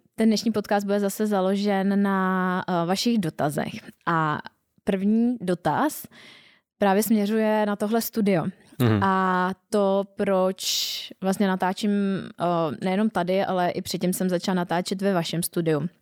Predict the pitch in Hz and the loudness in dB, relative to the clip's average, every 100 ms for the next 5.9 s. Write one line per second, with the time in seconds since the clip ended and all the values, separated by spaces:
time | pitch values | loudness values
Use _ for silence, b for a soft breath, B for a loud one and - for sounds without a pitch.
0 | _ _ _ _ _ _ - 226 202 - | _ _ _ _ _ _ 0 2 2 -4
1 | 180 - 185 196 214 196 196 202 202 208 | -6 -2 -2 0 0 0 -2 -4 0 0
2 | 196 196 185 185 190 165 196 B B B | 0 0 -2 -2 0 0 -2 B B B
3 | B B B - 190 196 196 185 196 196 | B B B -4 -2 0 -2 0 0 0
4 | 202 196 190 185 185 180 185 - 202 190 | 2 2 2 2 0 -2 -8 -2 0 0
5 | 190 180 185 - 202 190 160 151 | 0 0 -2 0 0 2 0 0